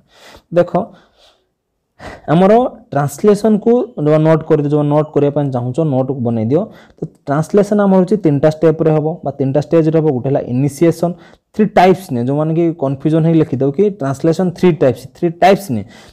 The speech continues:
ତ ତିନିଟା ଷ୍ଟେଜ୍ରେ ହବ। ଯେମିତି ବର୍ତ୍ତମାନ ଆମେ ଛୋଟ ଅଛନ୍ତି, ଉଁ, ଛୋଟ ଥିଲେ, ତାପରେ ଟିକେ ବଡ଼ ହେଲେ, ତାପରେ ଟିକେ ବଡ଼ ହେଲେ, ତ ଆମେ କହିବା କି ଆମର ତିନିଟା ଟାଇପ୍ସ ଆମର କହିବାନି, ଆମେ କହିବା ତିନିଟା ଷ୍ଟେଜ୍ରେ ଆମର ଡେଭଲପମେଣ୍ଟ ହେଲା। ତ ସେମିତି ଆମର ଯୋଉ ଏମ୍ଆର୍ଏନ୍ଏର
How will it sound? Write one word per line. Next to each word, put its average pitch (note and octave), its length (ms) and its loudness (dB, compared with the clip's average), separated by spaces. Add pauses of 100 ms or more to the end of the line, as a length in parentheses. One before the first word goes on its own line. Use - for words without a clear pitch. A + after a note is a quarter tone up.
ତ - 40 -
ତିନିଟା E3 380 2
ଷ୍ଟେଜ୍ରେ C3 580 2
ହବ। A2+ 160 -8 (460)
ଯେମିତି D#3 360 2
ବର୍ତ୍ତମାନ D3+ 360 0
ଆମେ D3 160 0
ଛୋଟ A#2+ 280 -6
ଅଛନ୍ତି, A#2+ 400 -2
ଉଁ, C#3+ 160 -4 (320)
ଛୋଟ C#3 200 -4
ଥିଲେ, B2+ 300 2 (360)
ତାପରେ C#3 280 0
ଟିକେ D#3+ 220 2
ବଡ଼ C#3+ 180 4
ହେଲେ, B2+ 260 0 (340)
ତାପରେ F#3+ 300 0
ଟିକେ F#3+ 240 2
ବଡ଼ E3+ 200 2
ହେଲେ, C#3+ 220 0 (400)
ତ - 20 2
ଆମେ F#3+ 260 2
କହିବା G#3+ 300 4
କି E3 80 0
ଆମର E3+ 200 0
ତିନିଟା F#3+ 500 0
ଟାଇପ୍ସ F3+ 400 2
ଆମର C3 220 0
କହିବାନି, C3 360 0
ଆମେ D3+ 180 -6
କହିବା G#3+ 200 -2
ତିନିଟା E3+ 280 2
ଷ୍ଟେଜ୍ରେ G#3 560 2
ଆମର E3+ 200 2
ଡେଭଲପମେଣ୍ଟ A#2 540 -4
ହେଲା। - 160 -16 (340)
ତ B2 60 -10
ସେମିତି F3 680 0 (240)
ଆମର D3+ 180 -2
ଯୋଉ D#3+ 160 2
ଏମ୍ଆର୍ଏନ୍ଏର F#3 720 2